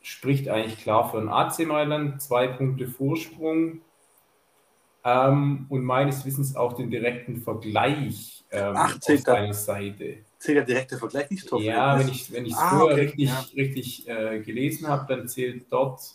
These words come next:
Speaker 1: ähm, der direkte Vergleich.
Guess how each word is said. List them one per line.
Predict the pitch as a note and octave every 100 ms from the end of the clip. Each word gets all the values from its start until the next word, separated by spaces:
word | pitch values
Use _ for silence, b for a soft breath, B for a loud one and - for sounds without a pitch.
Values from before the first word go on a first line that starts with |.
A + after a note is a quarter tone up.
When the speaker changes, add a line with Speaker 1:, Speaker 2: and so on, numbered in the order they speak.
| -
Speaker 1:
ähm, | A#2 A#2 A#2 A#2 - - - _ _ _ _ _ _ _ _ -
der | A2
direkte | A2 A#2 - -
Vergleich. | - A2 G#2+ G2+ G#2+ A#2 G2 - -